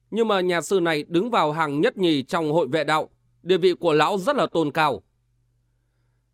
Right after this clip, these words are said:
Táng Thiên Ông thở hồng hộc thu trưởng về, nhưng mà vẫn còn lộ vẻ căm tức, phùng râu trợn mắt. Từ Văn đưa mắt nhìn Thống Thiền Hòa Thượng hỏi: "Thống Thiền,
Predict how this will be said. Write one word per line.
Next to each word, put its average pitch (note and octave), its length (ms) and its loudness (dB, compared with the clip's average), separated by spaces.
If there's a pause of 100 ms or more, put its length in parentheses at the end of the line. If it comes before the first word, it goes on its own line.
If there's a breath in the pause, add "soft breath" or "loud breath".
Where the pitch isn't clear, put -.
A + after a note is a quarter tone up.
(160)
Táng F3 200 -2
Thiên G#3 160 0
Ông F3 220 2
thở D3 240 2
hồng D#3+ 180 2
hộc D3+ 220 0
thu F3 180 2
trưởng D3 220 -2
về, C#3 240 0 (580)
nhưng G#3+ 160 0
mà F#3 180 2
vẫn G3+ 280 -2
còn F3+ 260 2
lộ E3 120 4
vẻ D3 180 -2
căm D#3 260 -4
tức, B3+ 200 0 (340)
phùng F3 220 4
râu D#3+ 220 4
trợn C3 240 -6
mắt. G3 180 -2 (1700)
Từ F#3+ 140 4
Văn E3+ 280 0
đưa F#3 120 6
mắt F3 260 0
nhìn E3+ 260 2
Thống E3 200 -2
Thiền G3+ 180 0
Hòa D3+ 140 0
Thượng D#3+ 220 -2
hỏi: D#3 240 0 (1120)
"Thống F3+ 180 -2
Thiền, F#3 220 0